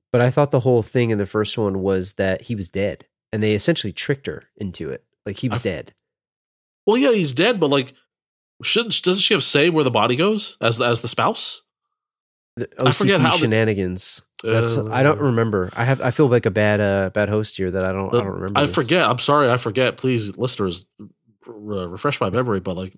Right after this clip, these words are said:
Speaker 2: maybe was it a backdoor deal in one of the private bathrooms of O C P?
Speaker 1: <laughs> That bathroom was not private. We debated that. That's a,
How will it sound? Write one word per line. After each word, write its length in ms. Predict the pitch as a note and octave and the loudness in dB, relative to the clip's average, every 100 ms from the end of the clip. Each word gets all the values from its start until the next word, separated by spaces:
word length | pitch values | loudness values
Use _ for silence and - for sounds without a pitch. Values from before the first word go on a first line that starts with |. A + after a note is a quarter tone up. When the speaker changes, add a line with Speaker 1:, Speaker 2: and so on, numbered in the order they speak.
| G#2+ | -8
Speaker 2:
maybe 220 | A2+ B2+ | -6 -4
was 240 | A#2 A2+ | -4 -2
it 60 | C#3+ | -2
a 20 | |
backdoor 420 | B2 B2 - C3+ A#2 - | 0 -2 0 -2 -2 -4
deal 280 | G#2+ B2 D3+ | -2 0 0
in 100 | G2+ | -2
one 120 | A2+ | -2
of 60 | G#2+ | -2
the 280 | G#2 G2 F#2+ _ | -2 -2 -6 _
private 240 | - A2+ G#2+ | -4 -4 -2
bathrooms 540 | F#2 - D#3+ D#3+ - | -6 -6 -6 -6 -8
of 120 | - G#2 | -8 -6
O 60 | |
C 160 | G#2 G#2 | -4 -4
P? 200 | - G#2+ | -4 -2
Speaker 1:
<laughs> 60 | C3 - - - - - - D4 F#4+ - - - - - - G#3+ | -2 -4 -16 -20 -20 -20 -10 2 4 6 2 2 -6 -6 -10 2
That 160 | F3 | 2
bathroom 280 | - A#2+ B2+ | 4 2 2
was 140 | A2 G#2+ | 0 0
not 160 | A2 | 0
private. 380 | - A2+ G2 G2 | 2 0 2 -2
We 100 | B2 | -2
debated 380 | A2+ A#2 A#2 G2+ | 0 2 2 0
that. 260 | G2+ G#2 | 0 0
That's 200 | C#3 C#3 | 0 0
a, 200 | C#3+ D3 | 0 0